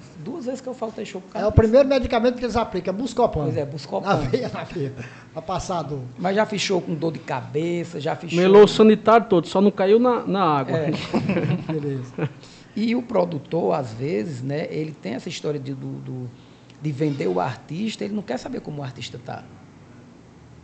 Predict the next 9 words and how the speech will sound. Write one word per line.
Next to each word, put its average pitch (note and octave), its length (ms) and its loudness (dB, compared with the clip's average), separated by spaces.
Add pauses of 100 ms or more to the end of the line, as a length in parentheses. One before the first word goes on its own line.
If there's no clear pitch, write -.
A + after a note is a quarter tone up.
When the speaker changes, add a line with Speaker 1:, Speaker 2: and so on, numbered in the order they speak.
(120)
Speaker 1:
Né? C#3 160 -6
Então, F3 400 -6
é, D3 720 -6
uma C#3 140 -6
época C#3 160 -10
eu C#3 40 -8
tava C3 280 -10
com C#3 120 -14
uma C3 260 -10